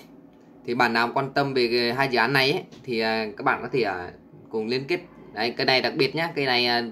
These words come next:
tôi đăng mỗi ngày các bạn được ba mươi like. Là có nghĩa các bạn like video của người ta, các bạn cũng có tiền.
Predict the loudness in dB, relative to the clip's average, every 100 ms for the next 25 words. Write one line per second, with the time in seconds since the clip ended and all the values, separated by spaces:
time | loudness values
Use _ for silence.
0 | -4 2 4 4 2 -2 0 0 0 -2
1 | 0 2 2 2 4 4 2 -6 -18 -20
2 | -20 -18 -8 -4 -2 -2 0 0 2 2
3 | 2 0 -2 -2 -2 -4 -2 -2 0 -2
4 | -2 -6 -10 -2 -2